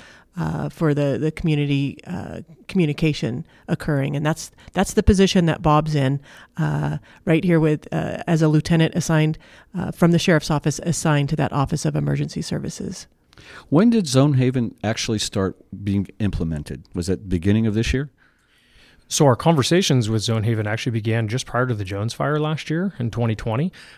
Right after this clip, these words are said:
Speaker 3: Uh, unfortunately, it was about a week before the Jones fire, so we, we certainly didn't have time to, to stand that system up for that fire. But after the Jones fire, uh, we definitely, we felt the pain of having to create evacuation zones on the fly.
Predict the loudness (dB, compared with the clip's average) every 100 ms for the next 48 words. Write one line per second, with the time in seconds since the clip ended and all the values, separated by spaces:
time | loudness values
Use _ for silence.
0 | -6 -4 -2 0 0 2 2 2 0 0
1 | 2 2 0 -4 -2 -2 -2 -4 -6 -4
2 | -2 -2 -2 -4 -4 -4 -2 0 2 2
3 | 2 2 0 0 -2 -2 -2 -2 -2 -4
4 | -2 0 0 -2 -6 -6 -4 -4 -6 -8
5 | -2 -2 -2 -6 -4 -4 -6 -12 -20 _
6 | _ -2 0 -2 0 2 2 2 0 0
7 | 0 2 2 0 -4 -6 -6 -4 -4 -2
8 | -2 0 0 -2 -4 0 0 0 -4 -2
9 | 0 0 0 -2 -2 -2 -6 -4 -2 0
10 | 0 -2 -4 -4 -4 -2 -2 -2 -2 -4
11 | -4 -8 -8 -6 -4 -4